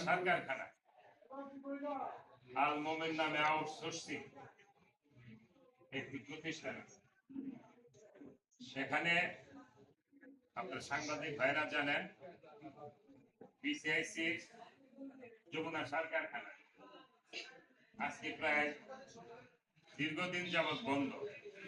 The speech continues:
সেখানে কিছু লেবার কন্ট্রাক্টের ঠিকাদারি কাজ হয়। আল মোমিন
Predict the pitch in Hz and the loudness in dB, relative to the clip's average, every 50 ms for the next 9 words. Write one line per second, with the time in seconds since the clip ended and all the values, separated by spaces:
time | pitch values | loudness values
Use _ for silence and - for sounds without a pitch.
0 | - 202 - - - 196 196 - - - - - - _ _ - - - - - | -8 -8 -8 -8 -10 -14 -14 -14 -14 -16 -18 -20 -20 _ _ -20 -20 -20 -16 -10
1 | 139 - - - 190 - - 151 147 151 160 160 170 160 147 - - - 156 143 | -10 -10 -10 -10 -10 -4 0 2 4 6 6 4 4 4 0 -2 -4 -2 2 4
2 | 143 147 147 165 165 165 165 165 165 - - 156 156 156 151 156 156 139 123 - | 6 8 10 10 8 8 6 2 -2 0 2 0 0 2 2 2 2 2 0 -4
3 | - - - _ - - - - - - - 127 - - - 127 - - - - | -10 -16 -20 _ -20 -20 -20 -20 -20 -20 -20 -20 -20 -20 -20 -20 -20 -18 -20 -20
4 | - _ _ _ - - 139 - - _ _ _ _ _ - 151 151 165 156 - | -20 _ _ _ -16 -14 -14 -14 -16 _ _ _ _ _ -8 0 4 6 6 6
5 | 147 143 139 139 - 147 143 139 131 - - - - - - - - - - - | 6 4 2 4 4 6 6 6 6 4 0 -2 -4 -4 -4 -10 -16 -20 -20 -20
6 | - - - _ _ - - - - - - _ _ _ _ _ _ _ _ _ | -20 -20 -20 _ _ -20 -20 -20 -20 -20 -20 _ _ _ _ _ _ _ _ _
7 | _ _ _ _ _ - - - - - 123 135 143 147 294 156 160 160 160 160 | _ _ _ _ _ -20 -20 -8 0 4 6 6 6 6 4 2 0 0 0 -2